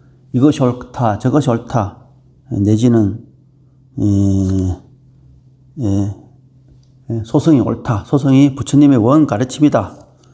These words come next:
아니다. 어, 대성이 더 넓고 큰 가르침이다. 대성이 옳다.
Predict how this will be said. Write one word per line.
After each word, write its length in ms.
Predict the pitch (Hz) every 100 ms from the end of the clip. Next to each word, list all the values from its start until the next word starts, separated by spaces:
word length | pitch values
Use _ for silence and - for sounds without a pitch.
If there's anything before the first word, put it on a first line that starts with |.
| _ _
아니다. 800 | 101 135 170 107 120 123 - - _ _ _ _ _ _ _
어, 180 | 107 117
대성이 420 | 120 135 170 147
더 160 | - 107
넓고 360 | 113 180 135 -
큰 220 | - 185
가르침이다. 840 | 170 165 - 107 95 107 120 104
대성이 280 | - 135 180
옳다. 840 | 135 123 127 - 127 95 90 104